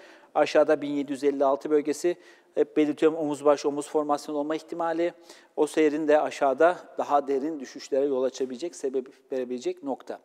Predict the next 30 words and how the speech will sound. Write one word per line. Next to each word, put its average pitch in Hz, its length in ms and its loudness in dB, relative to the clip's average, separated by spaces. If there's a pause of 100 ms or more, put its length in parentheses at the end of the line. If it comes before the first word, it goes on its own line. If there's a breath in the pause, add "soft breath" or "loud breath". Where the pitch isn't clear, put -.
(480 loud breath)
Kararsızlık 202 540 4
hakim, 196 400 4 (260)
güçlenme 151 420 -2
çabası 190 440 0
var 185 160 4 (200)
ama 147 180 -6
kalıcı 156 340 -2
bir 160 140 -12
düş-, 143 140 -12
güçlenme 143 500 -6
mi 139 100 -6
olacak, 131 380 -2 (340)
olmayacak? 151 540 0 (420 loud breath)
Onu 151 380 -6
yakından 143 640 -6
takip 139 560 -4
ediyor 135 340 -2
olacağız. 139 400 -4 (480 loud breath)
Bu 214 80 -4
yılı, 208 440 4
e, 156 340 2
kötü 165 300 -8
performans 160 540 -2
sergileyen 156 500 -4
enstrümanların 143 580 -8
başına 147 360 -6
geliyor 143 300 -4
altın 139 420 -6
ve 135 60 -6
gümüş. 139 420 -12